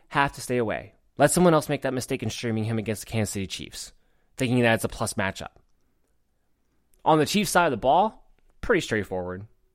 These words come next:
Obviously, you got Patrick Mahomes. Obviously, you have Tyreek Hill. Obviously, you have Travis Kelce.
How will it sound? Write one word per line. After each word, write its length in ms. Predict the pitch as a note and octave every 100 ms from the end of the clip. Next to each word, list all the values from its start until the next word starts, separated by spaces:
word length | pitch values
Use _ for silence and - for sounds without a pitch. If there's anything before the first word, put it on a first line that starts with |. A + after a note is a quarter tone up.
| _
Obviously, 420 | - D3 C#3+ D3+
you 60 | C#3+
got 140 | C#3
Patrick 340 | A#2 C3 C3 A#2+
Mahomes. 260 | B2+ B2+ -
Obviously, 340 | D3 D#3+ D#3 C#3
you 40 |
have 180 | C3+ C3
Tyreek 100 | B2+
Hill. 180 | C3 C3
Obviously, 300 | A#2+ B2 A#2
you 40 | A2+
have 40 |
Travis 260 | G#2+ G#2 -
Kelce. 420 | D2 F2+ -